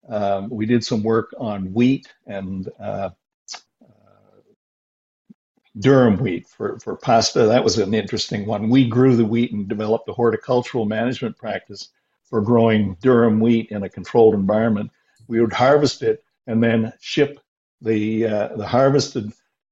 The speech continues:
commodity to Naples, where the university in Naples would do, would make the pasta. That was their, their <laughs> part of the chore. So it, it's a very long-term international collaboration among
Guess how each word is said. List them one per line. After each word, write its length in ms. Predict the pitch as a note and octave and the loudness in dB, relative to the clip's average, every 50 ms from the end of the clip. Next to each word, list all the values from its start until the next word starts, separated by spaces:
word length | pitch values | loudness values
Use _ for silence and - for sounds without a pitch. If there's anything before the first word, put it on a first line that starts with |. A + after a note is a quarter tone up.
| _ _ | _ _
commodity 580 | A2+ A2 A2+ A#2 B2+ B2+ B2 G#2+ G#2+ G#2+ A2+ | -6 -2 2 2 4 2 2 0 0 -2 -4
to 400 | A2 - - - A#2+ G#2+ G#2 G#2 G2+ | -6 -8 -8 -6 -4 -4 -4 -4 -2
Naples, 680 | G#2 A2+ A2+ C3 D#3+ D#3 - A2+ G2 G#2+ A2 - - - | 0 0 2 2 2 0 0 -2 -2 -2 -4 -8 -12 -8
where 260 | - A#2+ A2+ A2+ A2 A2+ | -4 0 2 2 2 2
the 100 | G#2 G#2+ | 0 -2
university 880 | G#2+ A2+ A#2 A2 G2 A2 A#2+ A2+ - - B2+ G#2+ A2 A2 G#2+ G#2+ A2 G#2 | -2 -2 -2 -2 -2 -2 -4 -4 -4 -6 -8 -6 -6 -6 -4 -4 -4 -4
in 120 | G#2 G#2 | -6 -4
Naples 560 | A2 A2+ A#2 A#2+ - - A#2 G#2 G#2 - - | -2 -2 -2 -2 -2 -4 -8 -8 -8 -8 -12
would 180 | - G#2 G2+ G2+ - | -16 -16 -18 -14 -8
do, 180 | A2+ A2 A2+ - | -6 -6 -6 -6
would 220 | A#2 A2 A2 G#2+ | -8 -12 -12 -8
make 220 | - A#2 G#2+ G2 _ | -6 -6 -6 -6 _
the 80 | - | -10
pasta. 540 | - - A#2 A#2+ C3 C3+ - - G#2+ E2 - _ _ _ _ - | -6 -2 0 2 2 0 -2 -4 -8 -8 -8 _ _ _ _ -6
That 180 | A#2+ A#2 - | -4 -4 -2
was 180 | A2 A2 G2+ - | -2 -2 -2 0
their, 400 | - B2 A#2+ B2 A2 B2+ - _ _ _ - | 2 4 4 4 4 2 -2 _ _ _ -4
their 240 | B2+ A#2 A#2+ A2+ | 0 2 2 2
<laughs> 0 | |
part 260 | - - - D3 A2+ A2+ | 0 0 0 2 2 2
of 140 | A2 G2 | 0 -2
the 80 | G#2 A2 | -6 -10
chore. 420 | G2+ - - A2+ A2+ A2 G2+ - _ _ _ _ _ _ _ _ _ _ | -8 -6 -4 -2 -2 -2 -2 -4 _ _ _ _ _ _ _ _ _ _
So 240 | _ - D3 B2+ C3 | _ -2 2 4 4
it, 240 | C#3 D3+ E3 D#3+ - | 6 4 4 2 0
it's 180 | - C3 - C#3+ | -2 -2 0 0
a 40 | |
very 540 | C3+ C#3 D#3+ F3+ F3+ E3+ D3+ C#3 B2 A2 - _ _ _ | 2 2 2 2 2 2 2 2 0 -2 -8 _ _ _
long-term 920 | - A#2+ C3 C3+ C#3+ D3+ D3+ C#3+ C#3+ C3 - C#3 C3+ C3 C3 B2+ B2+ C3+ | -6 -4 -2 0 0 0 0 -2 -4 -6 -6 -4 -4 -2 -2 -4 -4 -4
international 760 | - - C#3 C#3+ C#3+ C3+ B2+ A#2+ A#2+ A#2 A#2 A2+ - - A2+ G#2 | -4 -4 -4 -4 -2 -2 -2 -2 -2 -2 -4 -4 -6 -8 -8 -10
collaboration 840 | - - A#2+ A2+ A2 G#2+ G#2 G#2 G#2+ G#2+ G#2 G#2 G2 - - G#2+ G#2 | -8 -8 -8 -6 -6 -6 -8 -8 -8 -8 -8 -8 -8 -8 -8 -10 -10
among 280 | G#2 G2+ G#2 G#2+ G#2 | -12 -12 -14 -14 -14